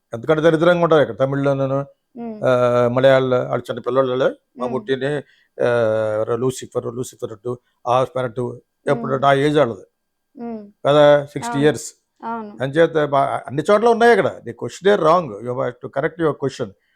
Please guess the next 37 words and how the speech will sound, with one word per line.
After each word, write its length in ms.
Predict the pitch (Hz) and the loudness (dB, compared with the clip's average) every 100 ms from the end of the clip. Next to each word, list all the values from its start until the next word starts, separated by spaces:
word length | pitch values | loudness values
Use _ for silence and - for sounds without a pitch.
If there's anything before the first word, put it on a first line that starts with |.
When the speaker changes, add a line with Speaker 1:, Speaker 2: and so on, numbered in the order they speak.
| 214 | -20
Speaker 2:
యా. 160 | 202 190 | -20 -12
Speaker 1:
ఇండియన్ 320 | 117 147 175 | -6 0 0
ఫిల్మ్ 260 | 156 165 160 | 2 0 0
ఇండస్ట్రీలో 400 | 156 160 - 202 | 0 0 2 0
అందరూ 300 | 151 143 175 | 0 2 2
అంతే. 360 | 147 123 127 - _ _ 302 | 2 -2 -8 -8 _ _ -4
Speaker 2:
అంటే 320 | 427 453 - | -2 -2 -6
యా 220 | 240 302 | -4 -2
సార్, 220 | 359 359 233 | 0 -2 -4
అంటే 260 | 220 - 180 | -4 -8 -8
ఏదో 260 | 180 240 | 0 2
ఒక 100 | 311 | 2
point 360 | 330 269 254 262 | 2 0 0 -2
of 60 | 294 | -4
time-లో 400 | 285 247 233 226 | -4 -6 -4 -4
ఇప్పుడు 160 | 247 | -4
మమ్ముట్టి 320 | 214 190 208 262 | -6 -8 -8 -4
గారు 160 | 269 | -4
ఒకటో 200 | 240 - | -4 -4
రెండో 220 | 269 247 | -4 -4
తీసుండొచ్చు. 640 | 262 247 233 233 202 131 123 | -6 -8 -10 -10 -8 -6 -4
Speaker 1:
మ్మ్. 120 | 113 | 0
ఒకటో 200 | 131 139 | 2 4
Speaker 2:
But 80 | 202 | 6
Speaker 1:
రెండో 160 | 226 240 | 8 8
Speaker 2:
అ- 40 | |
Speaker 1:
కాదు, 480 | 214 226 214 117 117 | 6 6 6 4 0
బోల్డ్ 400 | 110 143 190 214 208 202 - - | 0 4 4 4 4 2 -2 -10
అతను 200 | 120 127 | -8 -4
ఒక-, 160 | 123 - | -6 -6
అతను 160 | 127 131 | -8 -8
ఫిలాసఫీ 600 | - 120 131 170 185 185 | -8 -4 2 2 2 -4
ప్రకారం 360 | 185 185 196 | -2 0 -2
ముస్లిం 340 | 156 135 202 180 | -4 -6 -4 2
కాబట్టి 420 | 180 175 180 226 | 2 2 -2 -4
కిస్ 380 | 165 143 175 - | -6 -8 -8 0
ఇవ్వడు, 320 | 185 127 104 | 0 0 -6